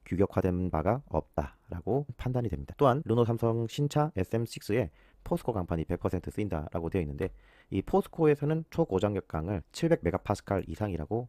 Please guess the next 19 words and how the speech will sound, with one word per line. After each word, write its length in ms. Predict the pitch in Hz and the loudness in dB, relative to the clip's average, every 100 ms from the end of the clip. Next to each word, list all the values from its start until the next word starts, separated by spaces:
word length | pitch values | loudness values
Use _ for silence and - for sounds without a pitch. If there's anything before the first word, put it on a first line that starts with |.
| - | -4
보고 180 | 90 78 | -2 -2
있고 300 | - 80 - | -2 -4 -2
현대스틸은 540 | 123 127 - 123 151 | 0 0 2 2 2
이 100 | 123 | 0
초고장력 520 | - 156 147 123 117 - | -2 2 4 4 2 0
강을 300 | 80 101 87 _ | 2 2 0 _
에이에이치에스에스, 800 | - 98 113 - 82 85 - - 76 | 2 2 4 0 0 -2 -2 -4 0
어드밴스드 360 | 90 104 - | 2 2 2
하이 160 | 107 117 | 0 0
스트렝스 220 | 98 90 | -2 -4
스틸, 260 | - 76 98 | -2 -2 2
유에이치에스에스, 680 | 92 98 80 78 76 - - - _ _ - | 2 2 0 -2 -4 -6 -14 -16 _ _ 0
울트라 320 | 131 139 143 | 2 4 2
하이 180 | 127 127 | 4 2
스트렝스 280 | - 110 - | 2 -4 -4
스틸 200 | - 69 | -6 -4
이렇게 260 | 85 - 85 _ _ | -4 -2 -4 _ _
두 80 | 92 | 0
가지로 420 | 127 123 82 107 | 2 2 2 0